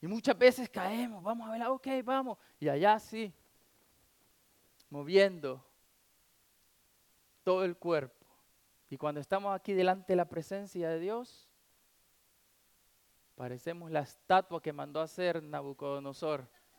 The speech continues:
Nada, quietos. La presencia de Dios no nos mueve y no lo queremos adorar. La presión del mundo.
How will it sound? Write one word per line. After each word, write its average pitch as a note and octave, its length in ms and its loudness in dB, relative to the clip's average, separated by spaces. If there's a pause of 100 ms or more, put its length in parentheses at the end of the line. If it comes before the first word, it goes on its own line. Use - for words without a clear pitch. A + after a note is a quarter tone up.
(1300)
Nada, C#3+ 420 -14 (320)
quietos. G#3 720 6 (1080)
La C#3 120 0
presencia E3 640 -6
de D#3+ 140 0
Dios A3 560 -6 (680)
no C#3+ 180 -8
nos C#3+ 140 -12
mueve B2+ 500 -8 (640)
y C#3 100 -10
no E3+ 140 -6
lo F3 160 -2
queremos E3+ 460 -2
adorar. C#3+ 480 -6 (1700)
La C#3 140 -6
presión A3+ 760 -4 (460)
del D#3+ 180 0
mundo. E3+ 580 -12